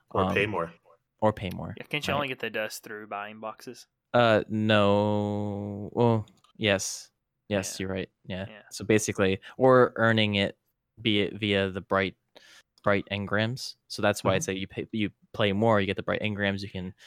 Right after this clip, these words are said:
Speaker 2: you can, uh, trash that stuff for,
Speaker 3: Yeah,
Speaker 2: for bright
Speaker 3: so
Speaker 2: dust.
Speaker 3: they had, they had the a la carte system, but, like, to get into it,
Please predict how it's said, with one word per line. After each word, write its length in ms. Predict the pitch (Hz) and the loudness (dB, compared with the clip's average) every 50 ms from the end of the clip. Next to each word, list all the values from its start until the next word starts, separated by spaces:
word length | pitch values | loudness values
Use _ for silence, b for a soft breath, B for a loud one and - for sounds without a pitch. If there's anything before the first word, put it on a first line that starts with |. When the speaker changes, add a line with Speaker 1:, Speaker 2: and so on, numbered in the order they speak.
| B B B B _ | B B B B _
Speaker 2:
you 80 | 104 | -8
can, 320 | - - 92 92 90 - - | -6 -4 -6 -6 -6 -6 -6
uh, 200 | 92 87 82 - - _ _ _ _ _ | -6 -8 -8 -10 -14 _ _ _ _ _
trash 280 | - - 107 95 - - | -6 -2 -2 -2 -2 -4
that 120 | 87 87 | -6 -6
stuff 260 | - - - 82 - _ | -6 -6 -4 -6 -6 _
for, 180 | - 95 - - _ | -12 -14 -14 -12 _
Speaker 3:
Yeah, 140 | 147 135 110 | -14 -14 -12
Speaker 2:
for 60 | 101 | -12
bright 160 | - - 170 | -10 -8 -6
Speaker 3:
so 160 | - 160 131 | -4 -4 -4
Speaker 2:
dust. 120 | 117 - - | -6 -4 0
Speaker 3:
they 120 | 151 143 | 0 0
had, 320 | 135 156 170 170 160 117 | 2 4 2 2 2 2
they 80 | 131 139 | -2 -2
had 180 | 135 160 156 135 | -2 -2 -2 -2
the 60 | - | -2
a 40 | 104 120 | -2 -2
la 100 | 120 120 | -4 -4
carte 300 | 117 - 127 117 107 104 | -4 -4 -4 -4 -4 -8
system, 400 | - - 131 117 - 101 95 98 - | -8 -10 -10 -10 -10 -14 -16 -12 -10
but, 120 | 127 110 | -8 -6
like, 280 | 101 98 101 - - _ _ _ _ _ _ _ _ _ _ _ - | -6 -6 -8 -10 -14 _ _ _ _ _ _ _ _ _ _ _ -16
to 80 | - | -16
get 240 | - - 131 131 127 | -4 0 0 2 2
into 260 | 143 151 143 - - 113 | 2 0 0 0 -2 -2
it, 220 | 104 101 104 - | -2 -2 -4 -6